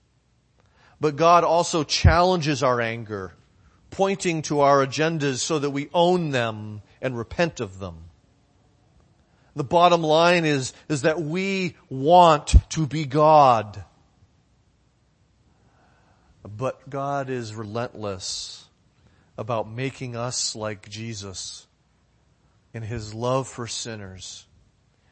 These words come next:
even those who are our enemies,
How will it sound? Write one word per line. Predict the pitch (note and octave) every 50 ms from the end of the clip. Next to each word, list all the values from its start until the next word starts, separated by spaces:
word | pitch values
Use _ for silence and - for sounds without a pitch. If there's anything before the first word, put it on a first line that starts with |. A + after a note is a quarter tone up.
| _ _ _ _
even | - D3+ D3+ C#3+ C#3 C3+ B2+
those | A#2+ B2 B2 B2 B2 B2 B2 B2 A#2+ A#2 A2 - - - - - - _ _ _ _ _ _ _ _ _ _ _ _ - - _ _ _ _ _ _ _ _
who | _ - A#2+ A2 A2+
are | A#2 A2+ A#2+ A#2+ A#2 A#2 -
our | G#2+ A2 A2 -
enemies, | A2+ A#2 A2 G#2 F#2+ F#2 F2+ F#2 F2+ - - - - - -